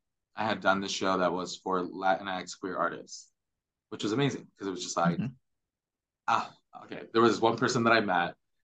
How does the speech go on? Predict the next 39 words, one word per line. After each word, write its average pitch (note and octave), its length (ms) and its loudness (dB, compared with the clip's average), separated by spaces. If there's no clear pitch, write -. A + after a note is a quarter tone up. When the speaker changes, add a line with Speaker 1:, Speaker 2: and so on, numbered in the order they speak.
Speaker 1:
and G2+ 380 4
they G#2+ 80 4
were A#2+ 100 4
an A2+ 80 2
artist, F2+ 560 0
and A2+ 160 -2
we'd A2 140 2
never G#2+ 320 4
met G2 160 2
before. E2+ 480 -10
And G#2+ 140 -6
so A2 100 0
when G2 380 2
I G#2 40 -2
have A2 140 2
a G#2 40 0
tattoo G2 500 -2
on G2 200 0
my F#2+ 120 -2
leg F#2+ 420 0
that G2 260 0
is, F#2+ 140 -8
like, F#2 320 0
a - 60 -2
heart, A2+ 480 2
and A2 120 -4
then G#2 80 2
it G2+ 80 2
has G2 280 0
an F#2+ 100 0
ass, G2 380 2
a G2+ 40 2
vagina, F#2+ 580 0
and F#2 160 -8
fishnets C3+ 400 -4
in D#3+ 80 0
it. F#3 200 -2
Uh, A3+ 260 8
Speaker 2:
Oh. C#3+ 380 6